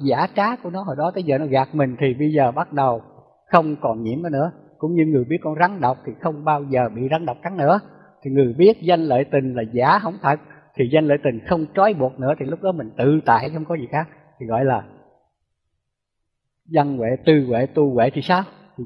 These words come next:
chứng huệ chứ có gì đâu, phải văn tư tu xong rồi thì chứng, cho nên gọi là chứng huệ. Bước nghe càng làm ngu muội đọa thân uổng kiếp. Thì bây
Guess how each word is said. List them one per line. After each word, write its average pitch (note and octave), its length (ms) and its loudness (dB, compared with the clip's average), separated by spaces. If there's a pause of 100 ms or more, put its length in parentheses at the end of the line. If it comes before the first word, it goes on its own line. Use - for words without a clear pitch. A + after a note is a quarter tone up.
(160)
chứng C#4 340 6
huệ C#3 300 6
chứ F3 100 -8
có G#3 100 4
gì C#4+ 120 -2
đâu, F3 140 4 (340)
phải D#3+ 120 -8
văn E3+ 220 2
tư E3+ 60 2 (140)
tu D#3+ 160 4
xong D#3+ 220 -2
rồi C3+ 200 0
thì A#2 140 -10
chứng, G#3 200 0 (540)
cho D3 80 -4
nên C#3+ 180 -4
gọi B2 120 0
là B2 80 0
chứng F3+ 300 -4
huệ. C3 100 0 (100)
Bước A3+ 120 4
nghe G#3 140 2
càng E3 220 0
làm E3 280 2
ngu G3 120 -2
muội E3+ 340 -2
đọa D#3 460 0
thân G3+ 300 6
uổng D#3 180 -2
kiếp. A3+ 200 -4 (600)
Thì C#3 100 -8
bây D3+ 100 2